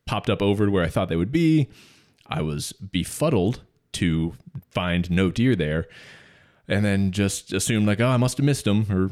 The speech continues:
whatever. You know, they moved faster than I thought. And then by the time I got back up to the glassing point, Josh told me what happened,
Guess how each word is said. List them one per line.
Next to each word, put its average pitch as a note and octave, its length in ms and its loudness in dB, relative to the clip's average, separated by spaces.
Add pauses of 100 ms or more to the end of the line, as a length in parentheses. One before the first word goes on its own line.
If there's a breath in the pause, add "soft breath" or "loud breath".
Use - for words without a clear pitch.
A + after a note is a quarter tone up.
whatever. A2 380 2
You G#2 80 2
know, F#2 100 2
they F#2+ 60 4
moved G2+ 200 2
faster A#2 320 -4
than A2 120 2
I G2+ 80 0
thought. G2 340 -2
And F2+ 100 0
then F2 200 2 (120)
by D#2+ 120 -4
the F2 40 -2
time F2 200 -2
I F2 60 0
got F2 140 0
back F#2 160 0
up G#2 120 -2
to G#2+ 60 0
the G#2+ 60 0
glassing C3 320 0
point, A#2+ 240 0
Josh F2 220 -2
told F2+ 180 -4
me E2+ 60 -2
what E2+ 160 -4
happened, C3 480 0